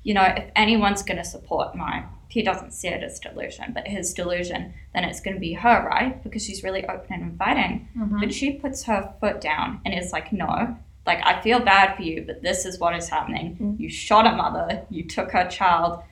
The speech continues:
Speaker 1: now you're keeping it in a bag. Um, like, it can't live like this. You don't have to give it back if you don't wanna get arrested, but, you know,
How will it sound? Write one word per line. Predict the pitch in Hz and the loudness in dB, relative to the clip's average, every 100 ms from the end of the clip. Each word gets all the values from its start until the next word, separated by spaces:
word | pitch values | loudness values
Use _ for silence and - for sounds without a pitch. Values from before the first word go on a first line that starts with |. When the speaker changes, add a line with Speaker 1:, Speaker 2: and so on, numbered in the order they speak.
| - - | -20 2
Speaker 1:
now | 185 | 6
you're | 190 196 | 6 4
keeping | - 220 208 208 | 0 -4 0 2
it | 190 - | 2 0
in | 196 | -2
a | 185 | -4
bag. | 180 190 165 165 202 - - - - - - _ - - - - | 4 6 6 4 2 0 -12 -10 -10 -12 -18 _ -20 -20 -18 10
Um, | 196 185 180 190 190 - | 12 12 8 0 -2 6
like, | 180 180 - | 6 6 4
it | 214 214 | 6 6
can't | - 208 185 | 4 6 6
live | 185 190 190 | 6 2 6
like | 180 170 | 6 6
this. | - 160 - | -2 -2 -2
You | 196 | 0
don't | 202 | 4
have | 202 196 | 2 0
to | |
give | 202 190 | -2 0
it | 180 | 2
back | 190 185 185 | 4 4 4
if | - | -10
you | - | -8
don't | 180 | -4
wanna | 185 | -4
get | 175 175 | -6 -6
arrested, | 175 226 - 190 190 214 - - - | -4 -4 -2 0 0 -2 -10 -20 -6
but, | 170 196 | -4 2
you | 233 | 4
know, | 202 180 | 6 6